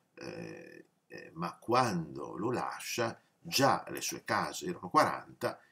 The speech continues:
e duecentosettantaquattro i fratelli impegnati nell'insegnamento. Vediamo ora,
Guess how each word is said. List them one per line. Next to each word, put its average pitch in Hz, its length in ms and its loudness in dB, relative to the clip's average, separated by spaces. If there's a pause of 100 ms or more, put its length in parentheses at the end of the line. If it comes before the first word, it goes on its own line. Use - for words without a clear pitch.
(100)
e - 260 0
duecentosettantaquattro - 1400 -4
i - 260 -8
fratelli - 840 -6
impegnati 85 680 -4
nell'insegnamento. - 880 -10 (1000)
Vediamo 90 540 4
ora, 85 500 0